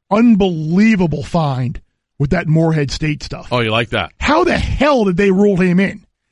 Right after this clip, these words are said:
Speaker 1: He wasn't even close to in.
Speaker 2: Uh, we were talking about bad beats from this week. Uh, part three
Speaker 1: <laughs>
Speaker 2: was the, uh, one, and it is a joke.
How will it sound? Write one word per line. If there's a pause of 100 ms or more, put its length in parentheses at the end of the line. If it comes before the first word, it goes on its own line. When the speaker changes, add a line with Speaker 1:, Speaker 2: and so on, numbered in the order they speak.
Speaker 1:
He
wasn't
even
close
to
in. (640)
Speaker 2:
Uh,
we
were
talking
about
bad
beats
from
this
week.
Uh,
part (160)
three (160)
Speaker 1:
<laughs>
Speaker 2:
was
the,
uh,
one,
and
it
is
a
joke.